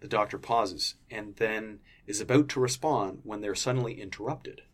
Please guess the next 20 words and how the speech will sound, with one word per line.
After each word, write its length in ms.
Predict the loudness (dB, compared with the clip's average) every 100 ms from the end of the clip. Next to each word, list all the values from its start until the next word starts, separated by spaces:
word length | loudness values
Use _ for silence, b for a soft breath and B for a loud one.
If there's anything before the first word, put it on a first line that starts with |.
| _
The 80 | 2
warden's 340 | 6 6 6
assistant, 480 | 0 0 -2 -6 -4
followed 260 | 0 2 2
by 180 | 0
a 40 | -2
grief-stricken 760 | 0 0 0 0 0 0 -2
and 140 | -4 -2
sobbing 400 | 2 2 0 -2
inmate, 500 | -2 -2 -4 -10 -18 -10
pull 220 | 0 0
into 180 | 2 -2
the 60 | 0
medical 360 | 0 0 -4
bay 260 | -6 -4 -4
with 200 | -4 -6
a 60 | -8
cart 440 | -2 0 0 -2
carrying 360 | -10 -8 -8 -10
a 140 | -12